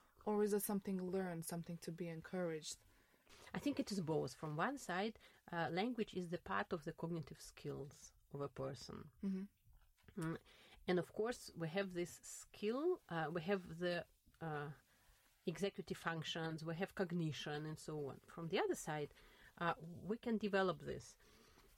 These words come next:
Speaker 2: And we know that input, uh, amount of input and the quality of input plays a decisive role for child language development.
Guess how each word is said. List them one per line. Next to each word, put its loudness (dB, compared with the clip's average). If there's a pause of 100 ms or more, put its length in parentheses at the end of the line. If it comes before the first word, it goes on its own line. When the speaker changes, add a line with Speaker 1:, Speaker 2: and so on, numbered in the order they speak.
(420)
Speaker 2:
And 2
we 4
know 2
that 0 (180)
input, -2 (480)
uh, -2 (460)
amount 0
of -2 (100)
input -8
and -6
the -6
quality 0
of -4
input -6 (100)
plays 2
a -2
decisive -2
role 2 (120)
for -2
child -2
language -4
development. -6